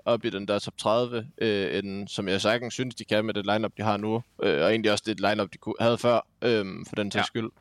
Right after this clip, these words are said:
Speaker 1: Øhm, så, altså, det er bare super fedt,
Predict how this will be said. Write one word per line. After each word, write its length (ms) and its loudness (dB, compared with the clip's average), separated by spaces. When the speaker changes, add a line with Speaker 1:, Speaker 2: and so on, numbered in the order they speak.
Speaker 1:
Øhm, 500 2
så, 60 6
altså, 600 2
det 100 0
er 40 -2
bare 460 0
super 260 -8
fedt, 280 -2